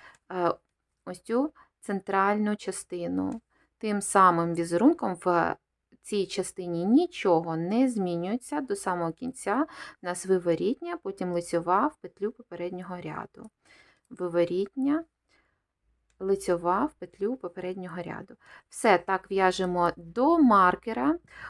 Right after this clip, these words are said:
Ось тут петлі пров'язуємо виворітніми і накид, е, що ми його робили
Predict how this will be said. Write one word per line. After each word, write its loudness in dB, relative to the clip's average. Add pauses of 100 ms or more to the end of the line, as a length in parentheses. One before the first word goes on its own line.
(140)
Ось 2
тут -4 (340)
петлі 2 (280)
пров'язуємо 4
виворітніми 4
і 4
накид, 2 (640)
е, 4
що 6
ми 4
його 6
робили 2